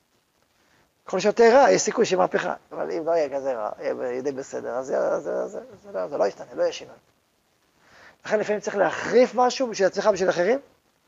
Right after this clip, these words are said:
לעשות שינוי. ואפילו לפעמים אתה רואה חברות שהיא לא טובה, או לילד, או למבוגר, לא טובה. האדם, זה ממש מזיק לו. אבל זה לא מזיק לו ברמות קיצוניות, אבל זה לא טוב לו.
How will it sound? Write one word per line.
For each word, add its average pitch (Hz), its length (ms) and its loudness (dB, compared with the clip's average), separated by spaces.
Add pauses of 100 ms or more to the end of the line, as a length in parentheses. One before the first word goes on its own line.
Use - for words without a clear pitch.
(220)
לעשות 180 180 -8
שינוי. 151 240 -14 (2250)
ואפילו 254 540 -2
לפעמים 208 400 -4
אתה 180 160 -8
רואה 156 160 -6
חברות 156 680 -6 (1300)
שהיא - 180 -6
לא 196 60 4
טובה, 180 260 4 (840)
או 185 140 2
לילד, 160 400 6
או - 80 -10
למבוגר, 160 500 -4
לא 220 100 2
טובה. 240 240 0 (120)
האדם, 208 220 -10
זה 180 80 -2
ממש 220 180 2
מזיק 202 300 -6
לו. 82 100 -12 (640)
אבל 151 120 -4
זה 180 80 0
לא 311 120 2
מזיק 269 240 -4
לו 240 100 4
ברמות 233 580 2 (560)
קיצוניות, 190 500 0 (140)
אבל 151 160 -6
זה 196 100 6
לא 302 60 8
טוב 311 240 4
לו. - 100 -4